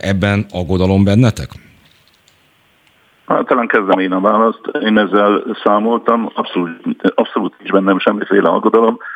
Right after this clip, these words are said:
Speaker 2: Azért ebben az országban még nem jött el a fekete autók ideje, bár még lehet, az is hátra van.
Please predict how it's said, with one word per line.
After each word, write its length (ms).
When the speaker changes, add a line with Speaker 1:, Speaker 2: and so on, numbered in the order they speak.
Speaker 2:
Azért 300
ebben 200
az 100
országban 480
még 200
nem 160
jött 240
el 80
a 60
fekete 380
autók 460
ideje, 280
bár 140
még 140
lehet, 220
az 120
is 120
hátra 300
van. 220